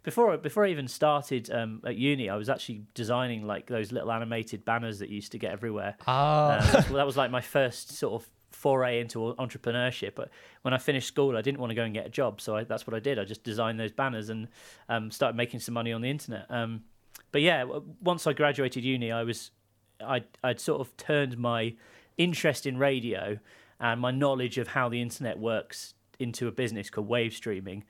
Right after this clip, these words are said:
Speaker 1: um, which, you know, I sort of ran whilst I was a student, um, and then I was really lucky in the sense that it had grown to a size where I didn't have to then go out and find a job after uni. I could kind of focus on that. Um, carried on growing that for a couple of years, and then,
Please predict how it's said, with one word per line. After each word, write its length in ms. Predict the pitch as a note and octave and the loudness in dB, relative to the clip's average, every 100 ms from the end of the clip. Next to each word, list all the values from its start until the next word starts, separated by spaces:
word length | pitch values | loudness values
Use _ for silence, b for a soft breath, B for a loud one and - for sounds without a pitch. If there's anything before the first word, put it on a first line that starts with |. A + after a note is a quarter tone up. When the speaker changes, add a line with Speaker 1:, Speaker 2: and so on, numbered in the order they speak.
| b b b - | b b b -4
Speaker 1:
um, 380 | A2 G#2+ A2 - - - | 0 0 -2 -10 -14 -4
which, 320 | A#2+ - - - | -4 -4 -10 -8
you 80 | |
know, 100 | A#2 | -4
I 60 | G2+ | -4
sort 200 | - G2 | -4 -6
of 60 | A2 | -2
ran 260 | A#2 A2 A2 _ - | 0 -2 -6 _ -2
whilst 220 | A2 - | -2 -2
I 40 | |
was 80 | G#2+ | -6
a 60 | G#2+ | -6
student, 480 | - B2 G#2+ A2+ - _ | -4 -4 -4 -8 -10 _
um, 500 | A#2 A2+ A2 A2 A2 - | -8 -6 -6 -6 -8 -8
and 120 | A2+ | -6
then 80 | A2+ | -4
I 60 | |
was 160 | A2+ A2 - | -4 -6 -4
really 280 | A#2+ G#2+ | -2 -2
lucky 380 | G#2+ B2+ - A2 | -2 -4 -2 -4
in 60 | G#2 | -4
the 80 | G#2+ | -4
sense 300 | A2+ A2 - | -4 -4 -4
that 200 | A2 - b b b b | -4 -4 b b b b
it 80 | B2 | -2
had 120 | A2+ | 0
grown 280 | C#3 C3+ A#2+ | 4 4 2
to 280 | - A2+ - | -2 -4 -4
a 60 | |
size 420 | - D3 C3 A#2+ A2 | -2 2 4 2 0
where 100 | G#2+ | -2
I 40 | |
didn't 180 | B2+ A#2 | -2 -6
have 160 | A#2+ - | -8 -4
to 60 | |
then 160 | A2+ A2 | -4 -2
go 120 | A2 | -2
out 100 | A#2 | -2
and 80 | - | -4
find 240 | A2+ G#2+ | -4 -4
a 40 | G#2+ | -2
job 260 | B2+ A2 | -2 0
after 260 | A2 G#2+ - | -2 -6 -6
uni. 320 | G#2 G#2+ G#2 | -6 -6 -6
I 60 | G2+ | -10
could 220 | - A2+ | -12 -8
kind 240 | - G#2+ | -4 -4
of 40 | G#2+ | -4
focus 440 | - A2+ - - | -4 -4 -4 -8
on 100 | G2 | -6
that. 220 | A2 G2+ - b b b b - | -4 -4 -6 b b b b -10
Um, 460 | A2+ A2 A2 G#2+ A2 _ _ _ | -6 -4 -4 -6 -12 _ _ _
carried 280 | - C#3 B2 | 0 2 2
on 100 | A#2 | 0
growing 300 | G#2 B2 A2+ | 2 2 2
that 180 | B2 - | -2 -4
for 120 | - | -8
a 40 | A2+ | -6
couple 260 | A2+ A#2 | -6 -4
of 60 | A2+ | 0
years, 220 | A#2 A2+ | 0 0
and 100 | A2 | -4
then, 240 | A2+ A2 | -6 -6